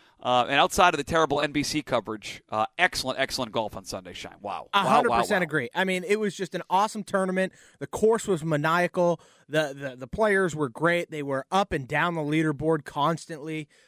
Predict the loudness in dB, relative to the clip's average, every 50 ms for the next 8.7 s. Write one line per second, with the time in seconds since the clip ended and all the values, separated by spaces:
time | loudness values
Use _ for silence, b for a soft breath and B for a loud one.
0 | b b _ -2 0 2 2 4 2 2 0 -2 -4 -8 -14 _ _ _ _ _
1 | 2 2 2 2 -2 -6 -6 -2 -2 -2 -2 -2 -2 -4 0 2 2 2 2 2
2 | 0 0 -2 -2 -2 -4 -4 0 0 0 0 0 -4 -8 -10 -10 -2 2 2 2
3 | 2 2 0 -4 -6 -2 0 0 2 2 0 -2 -4 -10 -12 _ _ _ _ -12
4 | -10 -6 -2 0 2 2 2 4 2 2 4 2 0 0 -2 -4 -6 -8 _ _
5 | -18 -16 -16 -2 2 4 4 4 2 0 -4 -6 -4 -4 -4 -2 -4 -6 -4 -4
6 | -4 -4 -4 -6 -10 -14 -16 -14 -14 -14 -14 -14 B B B B B B B -4
7 | 0 0 2 2 0 -2 -2 -6 -6 -8 -10 -12 -12 -12 -14 -4 -2 0 2 2
8 | 2 2 2 0 -2 b b b b 0 0 0 0